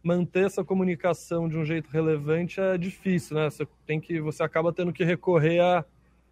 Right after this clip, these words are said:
a coisas passadas e você, e, e, ou falar de um futuro que a gente não sabia quando seria. Então a gente começou a fazer essas outras atividades,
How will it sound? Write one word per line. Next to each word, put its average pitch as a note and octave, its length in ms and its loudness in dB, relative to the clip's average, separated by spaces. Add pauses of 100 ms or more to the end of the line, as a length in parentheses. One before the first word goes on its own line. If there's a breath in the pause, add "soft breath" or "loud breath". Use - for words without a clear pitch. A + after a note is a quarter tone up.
(140)
a D3 80 -4
coisas E3+ 340 -2
passadas E3+ 840 2
e F#3 80 -2
você, F#3 680 -2
e, E3 400 -6
e, C#3+ 80 -8
ou D#3 120 -2
falar E3+ 360 2
de D#3+ 120 -2
um E3+ 80 0
futuro F3 480 -2
que F3+ 80 -2
a F3+ 60 2
gente F3+ 160 -4
não F#3 100 0
sabia F3+ 320 -2
quando F3+ 280 -4
seria. E3+ 520 0 (760)
Então D#3 360 0
a D#3+ 60 2
gente D#3+ 240 -4
começou F3 460 -4
a E3 60 0
fazer E3 260 0
essas E3+ 280 -4
outras E3+ 280 -4
atividades, F3 960 0